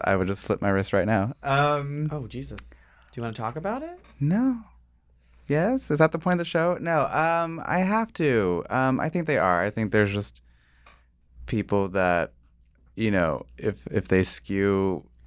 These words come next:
Speaker 1: the other way, then that's just some sort of defect, you know?
Speaker 2: Yeah. I think people are born inherently good as well. But I think that we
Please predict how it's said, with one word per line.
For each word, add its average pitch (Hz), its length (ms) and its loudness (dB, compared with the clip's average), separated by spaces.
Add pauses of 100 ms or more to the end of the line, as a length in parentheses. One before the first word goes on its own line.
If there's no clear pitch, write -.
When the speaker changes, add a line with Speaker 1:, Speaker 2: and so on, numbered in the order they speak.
Speaker 1:
the 95 180 0
other 101 340 0
way, 117 360 0
then 90 680 0
that's 87 280 0
just - 380 -8 (160)
some 90 240 -4
sort 78 200 0
of - 120 -4
defect, - 540 -8 (960)
you 101 180 -2
know? 90 260 0 (520)
Speaker 2:
Yeah. 92 280 -14 (960)
I 185 100 4
think 254 240 -4
people 185 340 0
are 123 120 6
born 110 720 -2 (680)
inherently 113 400 -4
good 104 160 -4
as - 160 -10
well. 92 280 -6 (380)
But 143 160 4
I 113 120 2
think 165 520 -6
that 113 420 0
we 110 440 -4